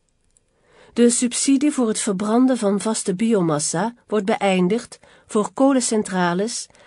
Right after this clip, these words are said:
en uitgefaseerd voor andere installaties voor stroom- en warmteproductie.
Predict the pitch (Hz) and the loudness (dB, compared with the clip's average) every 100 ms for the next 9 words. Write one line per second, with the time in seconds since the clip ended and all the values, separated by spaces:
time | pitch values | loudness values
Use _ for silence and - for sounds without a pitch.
0 | - - 202 196 190 214 262 - 240 214 | -20 -2 2 4 4 2 0 -2 -4 -2
1 | 202 196 190 190 - 170 170 208 202 190 | -2 -2 -4 -4 -4 -4 -2 0 0 0
2 | 185 180 180 180 170 165 170 - 190 - | -2 -2 -2 -4 -2 -2 -4 -6 -8 -6
3 | 180 151 - 185 185 202 196 190 156 156 | -6 -6 -2 0 0 0 0 2 0 -2
4 | 151 - 151 151 - 147 135 | -6 -6 -6 -6 -8 -10 -12